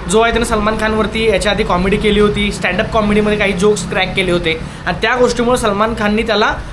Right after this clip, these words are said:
माफ तर केलं, पण time to time trigger होऊन time to time त्याला त्या गोष्टीला पॉइंट आउट करत असायचे कायम, किंवा त्याला कायम सुनावत असायचे की "तू माझ्यावरती जोक केला होता, तुझं माझ्यावरती घर चालतं", किंवा त्याला टार्गेट करण्यात यायचं कायम. त्यातल्या त्यात कायम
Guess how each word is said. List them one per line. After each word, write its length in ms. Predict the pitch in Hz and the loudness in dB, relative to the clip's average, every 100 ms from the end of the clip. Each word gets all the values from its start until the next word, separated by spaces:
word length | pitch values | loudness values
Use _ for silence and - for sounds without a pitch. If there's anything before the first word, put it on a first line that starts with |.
| - | -6
माफ 400 | 156 180 220 - | 0 0 0 -2
तर 100 | 311 | -2
केलं, 440 | 339 330 330 262 - - - - | 0 0 2 2 0 -6 -6 -4
पण 100 | 226 | -2
time 400 | 226 240 277 302 | 0 -2 -2 -2
to 100 | 285 | 0
time 380 | 254 285 - 269 | 0 0 -2 0
trigger 260 | 262 320 | 2 2
होऊन 360 | 311 240 254 262 | 4 4 2 0
time 280 | 233 240 254 | -2 0 0
to 100 | 254 | 0
time 220 | 254 254 | 0 0
त्याला 360 | 226 220 269 - - - - | 0 2 0 -2 -6 -6 -2
त्या 120 | 262 | 0
गोष्टीला 460 | 247 214 277 269 | 2 2 0 2
पॉइंट 480 | 302 262 240 262 254 | 0 2 2 2 2
आउट 180 | 302 311 | 0 2
करत 240 | 254 233 | 0 2
असायचे 440 | 226 196 220 208 220 | 0 2 0 0 0
कायम, 320 | 190 180 233 | 0 0 0
किंवा 180 | 220 220 | 0 0
त्याला 220 | 220 226 | 2 0
कायम 360 | 247 208 233 277 - - - - | 0 0 0 0 -6 -10 -6 -2
सुनावत 260 | 247 302 320 | 2 4 2
असायचे 420 | 254 214 185 226 | 0 0 0 -2
की 100 | 254 | -2
"तू 140 | - | -2
माझ्यावरती 360 | 240 214 220 226 | -2 2 2 0
जोक 220 | 196 214 | 0 0
केला 140 | 220 214 | 2 0
होता, 160 | 220 | 0
तुझं 160 | 208 208 | -2 0
माझ्यावरती 340 | 190 190 185 | 0 0 -2
घर 160 | 175 185 | -2 0
चालतं", 240 | 185 175 | -2 -4
किंवा 160 | 190 208 | -4 -2
त्याला 340 | 254 254 240 | -2 0 0
टार्गेट 360 | 202 185 285 - | 0 0 -2 0
करण्यात 300 | 220 208 208 | 0 0 2
यायचं 300 | 170 156 185 | 2 0 -2
कायम. 280 | 180 143 127 - - - - | -2 -2 -2 -8 -12 -12 -4
त्यातल्या 220 | 240 262 | 0 2
त्यात 120 | 269 | 2
कायम 380 | 277 254 220 269 | 0 -2 0 -2